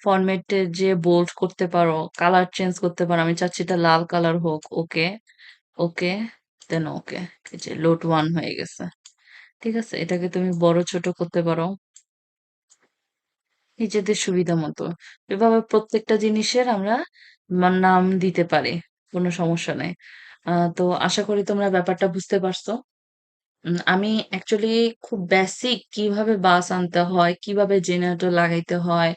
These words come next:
লোড লাগাইতে হয় সেটা দিলাম। আহ, কারণ আমি, আহ, যখন আমার সময় প্রথম এটা নিয়ে কাজ করতেছিলাম, আমি কোনো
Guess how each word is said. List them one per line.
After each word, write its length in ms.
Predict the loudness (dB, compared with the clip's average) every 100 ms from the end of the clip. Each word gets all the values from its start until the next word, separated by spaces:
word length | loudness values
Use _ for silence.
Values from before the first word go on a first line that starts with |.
| -6 -14 -14 -4
লোড 260 | 2 4 4
লাগাইতে 380 | 2 4 2 0
হয় 80 | 0
সেটা 280 | 0 0
দিলাম। 400 | 0 0 0 0 -4 -14 _ _
আহ, 140 | -10 2
কারণ 180 | 6 6
আমি, 400 | 4 0 0 0
আহ, 120 | 0
যখন 220 | 0 2
আমার 240 | 2 0
সময় 220 | 0 -2 0
প্রথম 640 | 0 0 0 0 2 0
এটা 220 | -2 -2
নিয়ে 160 | -4 -2
কাজ 260 | -2 -2
করতেছিলাম, 600 | -4 -4 -2 -2 -2 -2 -2
আমি 280 | -2 -4
কোনো 420 | -2 -2 -2 -2